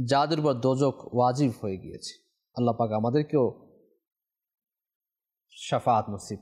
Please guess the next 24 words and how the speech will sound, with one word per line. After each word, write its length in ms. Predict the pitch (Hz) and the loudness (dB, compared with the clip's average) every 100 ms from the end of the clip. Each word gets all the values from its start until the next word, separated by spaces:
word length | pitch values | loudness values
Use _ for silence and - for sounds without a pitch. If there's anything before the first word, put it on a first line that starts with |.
| - | -12
করুন, 400 | - - - 107 | -14 -14 -12 -10
আমিন। 360 | 101 - - _ _ _ _ _ - | -10 -14 -20 _ _ _ _ _ -2
আরও 220 | 139 170 | 2 2
ইরশাদ 240 | 143 139 | 2 -2
করেন, 260 | - 113 107 | 0 0 2
"আমার 200 | 123 156 | 2 2
উম্মতের 380 | 156 165 196 202 | 2 2 4 4
মধ্যে 300 | 180 156 151 | 2 0 -2
সবচেয়ে 500 | - 269 262 - 190 | 0 -2 0 2 4
বেশি 300 | 156 165 208 | 4 2 4
লজ্জা 360 | 170 147 151 | 4 2 2
ও 60 | 143 | 2
শরম 420 | - 143 156 127 - - - - - | 2 2 4 2 -4 -16 -20 -12 -4
এবং 280 | 131 143 127 | 0 0 0
সম্মান 540 | - 170 151 175 165 | -2 0 2 2 2
ও 60 | 147 | 2
মহত্ববান 680 | 135 170 - 220 190 151 110 - - - _ _ _ - | 2 0 0 0 2 0 -4 -12 -20 -20 _ _ _ -4
হযরত 200 | 151 165 | -2 2
উসমান 440 | 160 - 202 196 | 2 2 2 2
বিন 120 | 165 151 | 2 2
আফফান 520 | 131 - 202 185 143 | 2 0 0 2 2
রাদিয়াল্লাহু 580 | 139 139 127 123 117 110 | 2 2 2 2 2 2
তাআলা 320 | 110 110 104 | 2 2 2
আনহু।" 360 | 95 95 - | 0 -4 -16